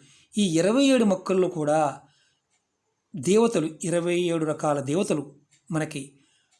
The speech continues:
ఈ మొక్కల్ని పోషించడం వల్ల కూడా అద్భుతం జరుగుతుంది. తిరుమలలో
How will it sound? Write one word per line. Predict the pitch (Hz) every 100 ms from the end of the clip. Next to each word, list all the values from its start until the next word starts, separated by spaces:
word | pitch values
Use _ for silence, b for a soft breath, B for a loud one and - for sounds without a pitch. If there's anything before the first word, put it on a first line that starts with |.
| _ -
ఈ | 165
మొక్కల్ని | 160 160 208
పోషించడం | 202 180 185 190 170 156
వల్ల | 151
కూడా | 147 151 160 - -
అద్భుతం | 156 160 165
జరుగుతుంది. | 151 139 135 - -
తిరుమలలో | 180 202 226 165